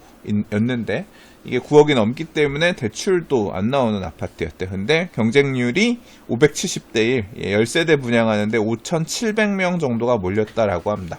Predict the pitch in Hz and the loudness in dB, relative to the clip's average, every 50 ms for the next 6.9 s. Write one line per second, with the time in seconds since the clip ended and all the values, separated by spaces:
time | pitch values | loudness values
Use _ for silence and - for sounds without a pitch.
0 | - - - - 131 131 127 117 156 156 131 107 - - - - - - - - | -16 -20 -12 -8 -6 -6 -4 0 0 0 0 0 -2 -8 -18 -20 -20 -20 -20 -20
1 | - - - - - 107 107 98 113 123 131 196 202 202 185 175 165 160 - 165 | -20 -14 -12 -12 -10 -8 -2 2 2 4 6 6 6 6 4 2 0 -2 -4 -6
2 | 147 139 139 - - 160 151 147 151 151 151 139 113 107 104 117 - - - 104 | -6 -6 -6 -6 -6 -6 -4 -4 -4 -4 -4 -4 -4 -4 -6 -6 -8 -8 -8 -6
3 | 123 160 180 - - 117 104 101 101 101 101 - - 127 113 - - 160 160 165 | -6 -6 -8 -10 -12 -12 -8 -4 -2 -2 -2 -2 -4 -6 -6 -4 -4 -2 -2 -2
4 | - - 151 - 143 131 123 127 123 127 123 151 190 208 202 - 143 117 117 - | -2 -4 -4 -4 -4 -6 -4 -4 -6 -4 0 2 4 4 4 2 -2 -6 -2 -2
5 | 170 160 147 139 131 147 135 127 120 117 113 107 123 117 117 104 101 98 98 104 | -2 2 2 2 2 2 -2 -4 -2 -4 -2 -2 -2 -2 -2 -2 -2 -4 -4 -6
6 | 110 101 - - 101 98 98 95 104 98 113 165 165 - 170 131 107 | -8 -8 -4 -2 0 0 0 0 -2 -2 -2 0 2 4 4 4 4